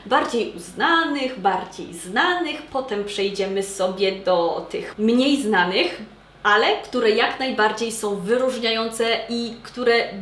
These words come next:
bardzo uważam, że zyskują na jakości i warto, by pokazać je szerszemu gronu odbiorców. Na sam koniec też coś więcej, ponieważ Kosmetyczny Shop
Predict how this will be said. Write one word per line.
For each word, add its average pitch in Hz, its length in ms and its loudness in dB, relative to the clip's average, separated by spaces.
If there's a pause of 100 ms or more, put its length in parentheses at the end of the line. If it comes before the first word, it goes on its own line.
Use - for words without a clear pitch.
bardzo 196 640 2
uważam, 196 520 2
że 185 280 0 (300)
zyskują 240 680 2
na 202 140 4
jakości 214 760 0
i 214 200 -4 (100)
warto, 214 680 2
by 208 160 6
pokazać 208 600 -2
je 190 100 -2
szerszemu 202 520 -4
gronu 185 420 -6
odbiorców. - 680 -2 (500)
Na - 100 -10
sam 214 340 -2
koniec 294 380 0 (180)
też - 520 -2 (500)
coś 175 300 -10
więcej, 233 460 4
ponieważ - 420 -6
Kosmetyczny 196 640 0
Shop 440 300 4